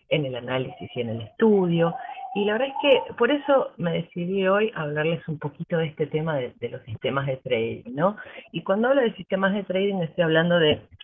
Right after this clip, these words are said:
de, de análisis técnico, ¿verdad? No sistemas automáticos ni robots. No tengo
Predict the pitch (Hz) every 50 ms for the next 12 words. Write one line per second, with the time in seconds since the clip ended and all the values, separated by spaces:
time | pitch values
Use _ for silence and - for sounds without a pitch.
0 | - - 107 92 90 - - - _ - 135 135 143 165 202 202 196 190 180 -
1 | 170 - _ - 156 127 131 131 120 120 - - 127 120 117 117 135 156 165 160
2 | 170 196 214 185 - 160 147 - - 156 147 143 139 - 135 127 127 - 127 135
3 | 147 160 175 175 175 165 - - 156 156 151 147 135 131 127 123 127 123 120 113
4 | - - 147 151 151 - 160 156 151 147 143 147